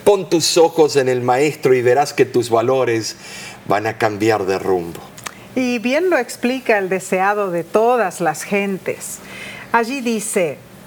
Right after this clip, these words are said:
Speaker 2: Cristo estaba estableciendo un reino sobre principios diferentes. Él llamaba a los hombres no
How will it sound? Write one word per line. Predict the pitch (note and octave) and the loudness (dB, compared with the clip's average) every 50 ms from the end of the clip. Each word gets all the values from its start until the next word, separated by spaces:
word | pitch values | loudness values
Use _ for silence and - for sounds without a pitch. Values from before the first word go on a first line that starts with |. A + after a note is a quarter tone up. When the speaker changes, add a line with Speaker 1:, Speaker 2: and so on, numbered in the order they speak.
| - - - | -20 -6 -2
Speaker 2:
Cristo | - C4+ D#4 C#4+ - - - D4 | -2 -2 -2 -2 -4 -2 -2 -2
estaba | C4 - - - A#3+ A3+ A#3 A#3+ B3+ C4 - - - | -2 -4 -2 0 0 0 2 0 0 -2 -2 -2 -4
estableciendo | G3+ F#3 - - - G3+ F#3 F#3+ F#3 F3 - - A#3 A#3 A#3+ A#3+ A3 A3+ | -4 -4 -2 -2 -2 0 0 -2 -4 -4 -4 -2 -2 -2 0 2 2 2
un | G#3+ G#3+ A3 A3+ A3 G#3+ | 2 2 0 0 0 0
reino | A3 A3+ A3+ A#3+ B3 C#4+ D4 D#4 D#4+ E4 | 0 2 2 2 0 0 0 -2 -2 -2
sobre | D#4+ - - A#3+ A3 G#3 G#3 G3 G3 G3 F#3+ F3 - - - - | -2 0 2 2 2 4 2 2 2 0 0 -2 -4 -8 -4 -2
principios | D4+ C#4 C4+ B3+ B3 A3+ - - D#4 D#4+ E4 - D4+ D4 B3+ G#3 G3 | -2 0 0 -2 -4 -4 -2 0 0 0 0 0 0 0 0 0 0
diferentes. | A#3 A3+ A3+ - A#3 G#3+ G#3+ A#3 C4+ F4 G4 F#4 - - F3+ - - - - - - - - - - - - - - - - - - - - - - - - D4 | -2 -4 -2 0 0 0 2 0 0 0 0 -2 0 0 -2 -2 -2 -4 -8 -8 -8 -10 -14 -16 -16 -16 -16 -16 -16 -16 -18 -18 -18 -20 -20 -20 -20 -4 -2 0
Él | D4 D#4 D#4+ | 0 0 0
llamaba | D#4+ D4+ C#4+ C#4+ D4 D4 D4 | 0 0 2 2 2 2 2
a | C#4 | 2
los | B3 A3 G#3 - - | 2 0 0 0 0
hombres | B3+ C4 C4+ C4+ C4 B3+ B3 A#3 A3 - - - | 0 2 0 0 2 2 2 2 0 -2 -4 -2
no | A3 A#3 B3 B3+ C4+ D4+ F#4+ G#4 G4+ E4 B3 A3 | 0 0 0 2 2 2 4 4 4 4 2 0